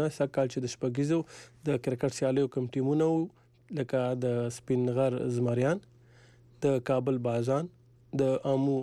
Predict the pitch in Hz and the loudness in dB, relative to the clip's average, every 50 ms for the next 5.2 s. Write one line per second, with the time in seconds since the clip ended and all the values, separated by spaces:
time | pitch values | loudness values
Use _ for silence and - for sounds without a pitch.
0 | - - 139 131 123 131 127 131 123 139 143 156 190 - - - - - - - | -2 -2 -2 0 0 0 0 2 2 2 2 0 -2 -4 -10 -20 -20 -20 -20 -20
1 | - _ _ - 156 151 131 139 135 135 131 135 131 131 139 131 123 - - 143 | -20 _ _ -4 -4 0 0 2 2 2 2 2 2 2 0 -2 -4 -4 -2 -2
2 | 131 127 127 127 123 131 135 143 156 190 - - _ _ _ _ _ _ - 139 | 0 0 0 0 0 0 0 0 -2 -4 -8 -14 _ _ _ _ _ _ -4 0
3 | 131 135 131 131 131 131 120 - 139 135 131 135 131 - 139 123 - 131 127 139 | 2 2 2 2 2 0 -2 0 0 0 0 0 0 -2 -4 -4 -2 -2 0 0
4 | 160 190 262 269 156 135 131 123 127 123 120 127 120 - - 117 120 - 120 120 | 0 0 -2 -2 -2 -2 0 0 0 0 0 0 0 -2 -2 -4 -2 -2 -4 -4
5 | 117 - - | -4 -6 -10